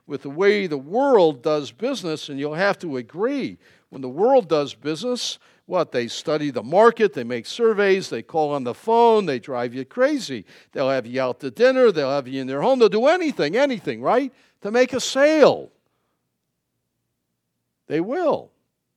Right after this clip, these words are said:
And yet you compare that with the way that you and I as believers rescue the perishing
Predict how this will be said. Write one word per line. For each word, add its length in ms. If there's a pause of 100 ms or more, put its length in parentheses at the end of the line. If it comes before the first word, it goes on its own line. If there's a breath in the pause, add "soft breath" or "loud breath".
(120)
And 120
yet 260
you 120
compare 560
that 380
with 180
the 80
way 480 (300 soft breath)
that 180
you 220
and 120
I 380
as 220
believers 640
rescue 460
the 120
perishing 760